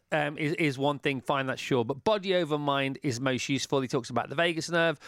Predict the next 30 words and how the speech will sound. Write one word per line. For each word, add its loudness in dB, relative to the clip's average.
and 2
the 0
vagus 0
nerve, 2
um, -2
by 4
the -2
way, 4
which -4
gave 2
birth 4
to 2
our 4
word 4
vagabond. 0
I 2
didn't -2
know 2
that, 0
'cause -2
it's -6
a -8
bit 2
of -2
a 2
rascal. 2
You -2
see 2
the 0
thing? -2